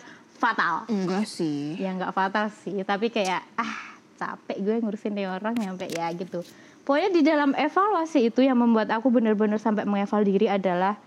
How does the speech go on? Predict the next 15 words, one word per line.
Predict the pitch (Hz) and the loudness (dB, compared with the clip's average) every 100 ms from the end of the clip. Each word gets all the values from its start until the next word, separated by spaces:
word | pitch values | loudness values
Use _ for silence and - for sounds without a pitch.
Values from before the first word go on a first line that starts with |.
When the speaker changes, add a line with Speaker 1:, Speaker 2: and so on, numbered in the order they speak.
| - - - - _ _ - _ - _ _ _ - | -20 -20 -20 -20 _ _ -20 _ -20 _ _ _ 0
Speaker 1:
momen | 226 233 262 | 4 6 6
dimana | 254 214 208 214 247 254 - - - - | 6 4 2 4 2 0 -8 -20 -20 -20
aku | - 226 254 254 | -4 -2 2 2
merasa | 226 226 220 247 254 | 2 0 0 0 0
kecewa | 254 226 226 220 220 254 285 | -2 -2 0 2 2 0 -2
pada | - 220 | 0 2
diriku | 214 214 208 247 | 4 4 2 2
sampai, | 262 233 220 - | 2 2 0 0
"Oh, | 214 214 - - _ - _ | -4 -6 -14 -20 _ -20 _
ini | 208 175 165 180 | 0 2 0 -4
maksud | 180 - 190 | -6 -4 -4
orang-orang. | 185 170 165 - 160 139 - 147 143 151 165 160 202 | 0 0 -2 -2 -2 -2 -4 -4 -2 0 0 -4 -4
Oh, | 208 233 247 240 - - - - - - | 0 0 0 -6 -14 -20 -20 -20 -20 0
ini | 294 262 202 185 185 226 262 254 220 - - - - _ _ - - - - | 2 4 2 0 2 4 4 4 0 -8 -20 -20 -20 _ _ -20 -20 -20 -6
yang | 240 233 233 240 240 240 | -2 0 0 0 0 -2